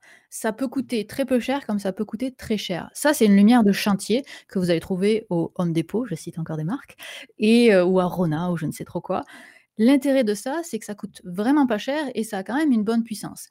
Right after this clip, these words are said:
L'inconvénient de ça, c'est qu'il faut savoir l'utiliser. Et comme tout dans le monde audiovisuel, en fait, plus vous mettez d'argent dans ce que vous achetez, plus vous achetez de la facilité, de la fonctionnalité.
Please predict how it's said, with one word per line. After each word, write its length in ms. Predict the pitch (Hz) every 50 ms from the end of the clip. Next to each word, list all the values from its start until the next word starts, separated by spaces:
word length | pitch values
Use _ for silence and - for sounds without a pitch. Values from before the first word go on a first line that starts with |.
| _ -
L'inconvénient 840 | 190 202 240 285 302 294 - 285 254 226 208 220 214 208 214 185 170
de 140 | 156 - -
ça, 360 | - - - 269 285 349 - _ _ _ _ _
c'est 240 | - - - - 262
qu'il 160 | 247 - 208
faut 100 | - -
savoir 300 | 170 - 196 185 240 240
l'utiliser. 560 | 226 214 202 - - 175 180 170 160 156 - - _ _ _ _ _
Et 300 | 208 214 208 - - _ _
comme 240 | - 262 240 240 240
tout 240 | 240 - 311 302 277
dans 120 | 220 185
le 60 | 180 185
monde 260 | 190 214 247 240 202
audiovisuel, 560 | 196 175 196 196 196 202 190 180 190 240 285
en 120 | 220 190
fait, 300 | 185 - - - - - - _
plus 200 | - - 311 302
vous 140 | 247 240 233
mettez 320 | 226 220 214 202 247 240
d'argent 580 | 196 175 185 214 208 202 208 190 220 226 208 190
dans 160 | 175 170 165
ce 80 | - -
que 80 | -
vous 180 | 175 165 175 160
achetez, 400 | 156 165 - - - 277 339 339 - - - - - - _
plus 300 | - - 247 262 302 320
vous 180 | 269 226 220 208
achetez 340 | 214 196 - - - 269 277
de 100 | 220 202
la 120 | 170 170
facilité, 880 | 170 - - - 247 226 - - - 214 208 202 202 _ 233 233 247 226
de 80 | 190
la 140 | 180 165 165
fonctionnalité. 840 | - - - 254 254 233 - - 233 208 208 202 196 196 - - -